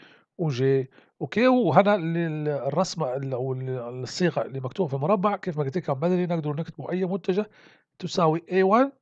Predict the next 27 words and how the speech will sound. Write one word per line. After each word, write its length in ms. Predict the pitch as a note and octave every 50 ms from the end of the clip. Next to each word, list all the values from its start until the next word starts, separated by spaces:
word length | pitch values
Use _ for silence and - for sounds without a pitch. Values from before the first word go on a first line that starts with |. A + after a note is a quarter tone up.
| _ _ -
في 160 | - - F#3
I 360 | - - D#3+ D#3 E3 G3 G#3+ - _ _ _ _ _ _ _ -
اللي 100 | C#3+ B2+
هو 60 | B2
ال 180 | A#2 - E3 E3+ -
X 220 | - - - - - _ _ -
زائدا 340 | D#3+ - D#3 D#3 F#3+ G#3+
A 220 | G#3+ - - - F3
two 320 | E3+ - - G3+ G#3 G#3+
في 200 | F#3+ - - E3+
J 120 | C#3 C#3 D3+ D3 D#3 F#3 G3 _ _ -
اللي 100 | D3 C#3+
هو 80 | C#3+ C3
ال 340 | B2+ B2+ C3 C#3 D3 D#3 D#3
Y 20 | _ _ _ - - _ _ _ _ -
زائدا 360 | D3 D3 D#3 C#3 C#3 C#3 C#3+
A 200 | B2 - D3+ C#3+
three 400 | - - C3+ C#3 C3+ C3 - C#3
في 180 | B2+ - C3+ B2
K 140 | - - D3+
اللي 220 | D3 D3+ C3+ C3+
هي 120 | C3+ C3+
هذه 200 | B2+ B2+ B2+ C3+
ال 80 | C3+ - - D3+ -
X 180 | - - - -
وال 340 | B2+ B2 B2+ C#3 D3
Y 20 | D3+